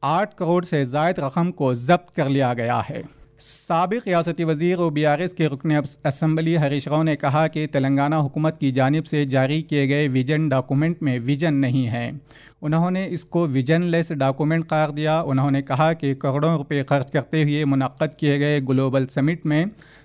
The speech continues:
سرمایہ کاری سے متعلق صرف زبانی کہانیاں بتائی گئی ہیں۔ انہوں نے کہا کہ اس سے عوام کو کوئی فائدہ نہیں ہوگا۔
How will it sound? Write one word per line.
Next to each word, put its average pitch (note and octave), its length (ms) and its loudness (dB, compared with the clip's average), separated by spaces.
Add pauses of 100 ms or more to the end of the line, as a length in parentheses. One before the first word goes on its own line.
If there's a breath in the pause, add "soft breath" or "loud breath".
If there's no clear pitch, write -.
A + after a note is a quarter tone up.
سرمایہ E3 520 0
کاری D3+ 320 0
سے E3 160 -2
متعلق C#3+ 540 0
صرف D3+ 340 -2
زبانی C#3 480 -2
کہانیاں D3 560 0
بتائی C3 440 2
گئی A#2 240 0
ہیں۔ A#2 260 -2 (400 soft breath)
انہوں E3 280 2
نے F#3 120 -2
کہا E3 300 0
کہ E3 260 -2
اس D3 120 -2
سے D3+ 180 -2
عوام C#3+ 420 0
کو C3+ 240 -4
کوئی E3+ 360 0
فائدہ C3+ 600 0
نہیں D3 340 2
ہوگا۔ A2+ 420 -4